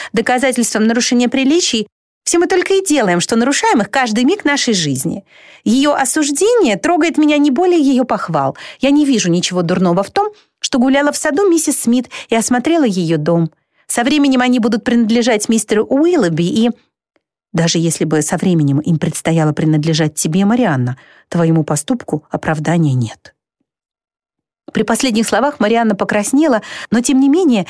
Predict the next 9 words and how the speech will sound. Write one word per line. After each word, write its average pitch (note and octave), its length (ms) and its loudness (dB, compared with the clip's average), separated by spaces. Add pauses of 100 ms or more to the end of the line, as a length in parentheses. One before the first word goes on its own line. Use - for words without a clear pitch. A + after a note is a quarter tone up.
(180)
нетрудно C#4 420 2
было E3 220 0
заметить, G3+ 480 -2 (320)
что - 180 -4
это D4 140 0
был B3 140 2
скорее G#3+ 320 0
румянец F#3 440 2
удовольствия. F3 760 -4